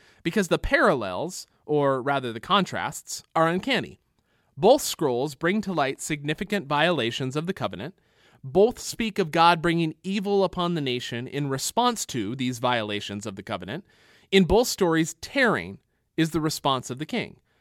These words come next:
It's just that Josiah tears his robes in remorse and grief, while Jehoiakim tears the scroll with God's words on it. In both, the king responds by burning something. Josiah burns the objects used to worship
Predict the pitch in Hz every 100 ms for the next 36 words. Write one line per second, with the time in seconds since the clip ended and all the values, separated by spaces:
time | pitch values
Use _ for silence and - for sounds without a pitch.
0 | _ _ _ - 165 190 180 175 139 -
1 | - 139 - 247 165 143 - 185 165 156
2 | - 135 117 139 185 139 127 120 135 127
3 | 123 147 143 123 - 110 170 214 113 -
4 | _ - _ - 143 135 139 - 226 185
5 | - 151 127 123 156 131 123 120 - 185
6 | 156 110 123 - - 127 113 101 127 170
7 | 131 92 78 - _ _ _ _ _ _
8 | 185 170 180 208 - 202 208 190 180 -
9 | 135 131 131 156 165 175 156 269 165 101
10 | 120 - 143 117 76 - _ _ _ -
11 | 165 - 208 220 180 165 180 170 165 147
12 | 147 - 165 185 151 151 147 - - 135
13 | 156 160 139 - - - 135 131 127 107